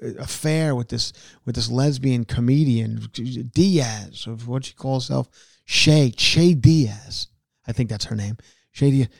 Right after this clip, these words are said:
She, and they, and I, I don't need to see. I pay for H B O Max, okay? This is something I go out of my way to get.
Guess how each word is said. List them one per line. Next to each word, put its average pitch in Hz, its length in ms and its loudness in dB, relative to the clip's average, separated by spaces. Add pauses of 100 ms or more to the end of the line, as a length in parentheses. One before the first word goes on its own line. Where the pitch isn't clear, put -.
She, - 180 -14
and 151 180 -4
they, 160 160 -2
and 151 220 -6
I, 160 320 -6
I 208 80 4
don't 233 200 4
need 233 380 6
to 190 120 2
see. 185 760 2 (380)
I 226 340 2 (100)
pay 254 440 4
for 135 240 0
H 131 200 2
B 131 160 2
O 113 80 0
Max, - 500 -8 (120)
okay? 160 400 0 (200)
This 240 200 0
is 247 120 2
something 185 280 4
I 190 80 6
go 180 180 2
out 196 120 6
of 180 80 2
my 170 140 4
way 175 380 4
to - 160 -6
get. 139 520 0